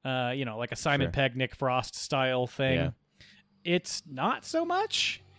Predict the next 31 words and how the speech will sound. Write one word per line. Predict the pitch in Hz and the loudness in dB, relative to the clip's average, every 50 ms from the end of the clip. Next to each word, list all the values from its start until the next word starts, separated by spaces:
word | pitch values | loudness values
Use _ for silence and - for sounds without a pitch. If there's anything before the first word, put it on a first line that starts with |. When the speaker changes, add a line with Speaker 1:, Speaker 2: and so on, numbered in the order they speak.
| - - - - - _ _ | -20 -20 -20 -20 -20 _ _
Speaker 1:
This | - 151 214 285 - - | 4 6 6 6 6 6
was | 330 294 269 202 | 6 6 6 6
a | 202 185 | 4 2
horror | 165 - - 247 262 269 254 247 | 2 2 2 4 6 8 8 8
movie | 233 226 226 202 214 214 190 | 8 6 4 4 2 2 2
that | 160 151 - | 0 -2 -4
happened | - - 190 196 196 - 202 190 180 - - | -2 0 0 2 2 2 0 0 -2 -4 -10
to | - - 185 196 180 | -4 0 0 2 2
have | 147 135 175 165 165 160 147 143 | 2 2 2 4 4 4 4 2
a | 139 | -2
few | - - 165 170 156 | -4 -6 -4 -4 -4
funny | 139 - - 143 143 156 165 | -4 -4 -2 -2 0 0 -2
points, | 160 - 185 180 190 202 - - - - - _ _ _ _ - _ _ _ _ | -2 -2 0 0 0 -2 -6 -10 -12 -14 -16 _ _ _ _ -20 _ _ _ _
much | 135 139 151 170 151 123 120 - - - - | -2 2 4 4 4 4 2 2 -2 -4 -6
Speaker 2:
Oh. | |
Speaker 1:
more | 147 147 160 165 165 160 160 160 | -2 0 2 4 6 6 6 6
than | 151 151 147 | 4 2 0
it | 147 139 | 0 0
was | 139 147 147 143 135 135 127 120 - - | 2 4 4 4 4 2 0 -4 -8 -8
a | 151 131 | -8 -8
comedy | - - 170 165 156 151 143 143 | -2 0 2 2 4 2 2 2
movie | 139 139 131 123 127 127 | 2 0 0 0 0 -2
that | 120 120 110 | -2 -4 -2
happened | 101 135 127 - 127 117 117 | -2 -2 0 0 -2 -4 -6
to | 117 | -6
be | 107 123 120 113 | -6 -6 -6 -6
set | - - 131 120 110 | -6 -4 -4 -6 -6
against | 110 110 110 101 - | -6 -8 -10 -8 -8
a | 113 | -6
horror | 104 113 107 101 | -6 -6 -6 -6
backdrop. | 98 98 98 - - - - | -8 -10 -12 -12 -14 -18 -18